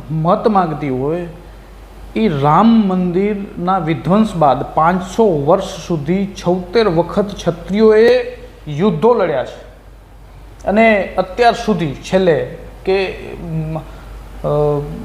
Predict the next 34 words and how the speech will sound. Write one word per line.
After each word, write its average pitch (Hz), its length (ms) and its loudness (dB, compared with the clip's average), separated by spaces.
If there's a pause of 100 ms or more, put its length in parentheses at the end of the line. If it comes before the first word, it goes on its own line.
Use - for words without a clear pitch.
(120)
રામ 170 360 4
મંદિર 196 320 2
જે 180 180 0
અયોધ્યાની 160 480 4
આજુબાજુના 156 640 0
પચાસથી 165 600 -4
સાઠ 180 400 -2
ગામો, 123 280 -4
ટોટલ 151 220 0
લગભગ 156 420 0
છ-, - 460 -6
છ-, 165 40 -2 (140)
છપ્પન 175 240 2
જેટલા 143 260 2
ગામો 127 300 -4
છે, 165 220 -6 (340)
ત્યાંના 160 300 2
ક્ષત્રિયો 156 440 -2
જે 147 120 2
ભગવાન 160 360 4
રામના 165 440 2
વંશજ, 156 420 -2 (1400)
એમણે 220 420 2 (300)
પાંચસો 180 500 2
વર્ષ 170 280 2
સુધી 196 520 -6 (120)
પગમાં 180 560 0
ચપ્પલ 196 420 2
અને 180 140 0
માથે 143 380 -2
પાઘડીનો 160 600 0
ત્યાગ 147 320 2
કરેલો 123 260 -4
છે. - 240 -18